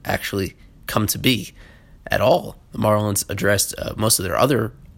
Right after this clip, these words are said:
offseason needs before the new year, at least, uh, agreeing in principle. And the Kinsler move, I should clarify, has not been announced. The Marlins have a full forty-man roster. They have to make a corresponding roster move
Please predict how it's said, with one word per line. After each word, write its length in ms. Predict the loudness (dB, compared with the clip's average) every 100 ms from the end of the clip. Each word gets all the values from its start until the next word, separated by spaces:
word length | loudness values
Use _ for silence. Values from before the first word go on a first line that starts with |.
| -2
offseason 440 | -2 0 -2 -2 0
needs 240 | 0 0
before 320 | -4 -2 -2
the 80 | 0
new 140 | -2
year, 320 | -2 0 0 2
at 140 | 0
least, 320 | -2 -2 -6 -14 -6
uh, 240 | -4 -4 -6
agreeing 680 | -4 0 2 2 -2 -4 -6
in 160 | -4 -4
principle. 560 | 0 0 0 -2 -4 -6 -20 -20 -6
And 220 | -2 0 -2
the 40 |
Kinsler 420 | -2 -4 0 0
move, 180 | 2 2
I 100 | 0
should 200 | 0 -4
clarify, 400 | -2 -2 0 0
has 140 | 0
not 280 | 0 0 0
been 120 | -2
announced. 500 | -2 -2 -4 -6 -8 -10 -20 -20 -8
The 60 | 0
Marlins 560 | 2 2 2 0 -2
have 160 | 0 2
a 120 | 0
full 480 | -2 0 2 2 -4
forty-man 640 | 0 2 4 2 0 0
roster. 400 | -2 -4 -4 -6
They 100 | -4
have 120 | -2
to 60 | 0
make 180 | -2 -2
a 100 | -6
corresponding 880 | -6 0 2 2 0 -2 0 -2 0
roster 320 | 2 2 0
move 300 | -2 -2